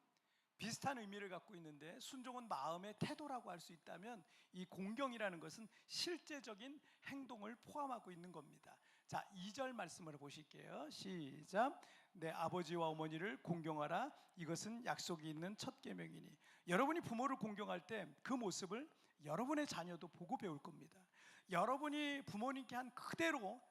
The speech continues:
자녀도 여러분에게 그대로 할 거예요. 때문에 여러분이 부모님을 공경하는 것은 언젠가 여러분의 후손이 여러분을 공경하는 것으로 돌아오게 될 거예요. 하지만 그렇지 않을 경우에는요, 자녀로부터 그런 태도와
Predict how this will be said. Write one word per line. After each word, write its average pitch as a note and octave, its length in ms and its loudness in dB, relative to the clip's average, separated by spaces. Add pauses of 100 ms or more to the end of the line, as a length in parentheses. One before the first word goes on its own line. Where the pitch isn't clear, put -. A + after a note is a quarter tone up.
자녀도 C#4 460 4
여러분에게 A3+ 460 0
그대로 - 480 0
할 - 160 -2
거예요. E3+ 260 -10 (400)
때문에 A3+ 540 0 (300)
여러분이 C4+ 420 6
부모님을 B3 500 0
공경하는 F#3+ 520 -8
것은 D#3+ 300 -12 (260)
언젠가 C4 600 0
여러분의 G#3+ 480 -4
후손이 E4 720 0 (240)
여러분을 G#3+ 400 0
공경하는 A3+ 560 -2
것으로 G3+ 440 -4 (300)
돌아오게 G3+ 460 2
될 A3 100 -6
거예요. - 280 -16 (420)
하지만 A3 380 2
그렇지 - 380 4
않을 A#3+ 240 4
경우에는요, G3+ 720 -2
자녀로부터 F#3+ 760 -2 (200)
그런 D#3+ 280 -10
태도와 A#3+ 560 -2